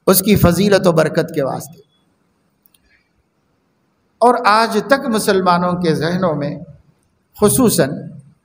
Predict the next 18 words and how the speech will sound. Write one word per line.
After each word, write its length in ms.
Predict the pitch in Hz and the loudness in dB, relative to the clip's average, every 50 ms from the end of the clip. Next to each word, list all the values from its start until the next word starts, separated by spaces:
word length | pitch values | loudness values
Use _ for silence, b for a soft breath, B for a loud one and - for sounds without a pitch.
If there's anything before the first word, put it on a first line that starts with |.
| _ _ _ _ _ _ _ _ _ _ _ _ _ _ _ _ _ _ _ _ _ _ _ _ _ _ _ _ _ _ _ _ _ _ _ _ _ _ _ _ _ _ _ _ _ _ _ - | _ _ _ _ _ _ _ _ _ _ _ _ _ _ _ _ _ _ _ _ _ _ _ _ _ _ _ _ _ _ _ _ _ _ _ _ _ _ _ _ _ _ _ _ _ _ _ -2
थोड़ी 220 | 220 240 269 262 | -2 0 2 2
ज़्यादा 360 | 220 208 240 214 220 226 233 233 226 226 | 2 4 4 4 4 4 2 2 2 2
उम्र 240 | 247 285 285 254 247 | 2 4 2 2 2
के 160 | - 226 202 | 2 0 0
जो 140 | 180 190 180 | 0 0 -2
मुसलमान 600 | 175 165 156 - 160 147 139 139 143 147 147 131 127 | -2 -4 -4 -2 -4 -4 -2 -2 -2 -2 -2 -4 -4
हैं, 480 | 120 139 147 170 - - - - - - _ _ _ - | -6 -6 -8 -8 -10 -14 -18 -20 -20 -20 _ _ _ 2
उनमें 320 | 214 247 285 269 277 262 240 | 2 2 2 2 2 2 2
खुसूसन 640 | 262 226 202 - - 233 226 208 - 311 311 294 220 | 2 2 0 2 2 2 0 2 2 0 -2 0 2
जो 100 | 214 208 | 2 2
औरतें 440 | 190 185 175 156 147 - 156 139 123 | 4 4 2 2 0 -2 -4 -4 -4
हैं, 220 | 113 123 139 127 127 - - - - _ _ _ _ _ _ _ - | -4 -6 -6 -8 -10 -14 -18 -20 -20 _ _ _ _ _ _ _ -2
वो 80 | 202 214 | -2 -2
किसी 380 | 220 - 208 185 180 214 269 277 - - | -2 -2 -2 -2 0 0 0 0 0 0
कीमत 540 | - 185 170 165 165 175 214 262 262 - - | -2 0 0 0 2 2 0 0 -2 -2 0
पर 140 | 277 262 254 | 0 2 2
नहीं 220 | 254 233 226 214 196 | 2 2 2 0 0
मानती 540 | 175 175 170 165 160 151 - - 156 160 175 | 0 0 0 0 -2 -6 -8 -6 -6 -4 -4